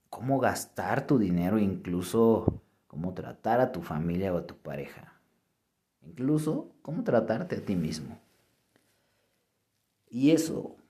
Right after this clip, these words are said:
no está padre. Este es un foco rojo de la infelicidad,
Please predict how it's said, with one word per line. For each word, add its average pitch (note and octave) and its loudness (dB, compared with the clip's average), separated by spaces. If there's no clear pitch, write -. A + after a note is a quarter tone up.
no F2+ 0
está - -10
padre. - -14
Este C3+ -12
es C#3+ -6
un C#3+ 0
foco C3 2
rojo G2+ 4
de F#2+ -2
la F#2+ -4
infelicidad, G2 -2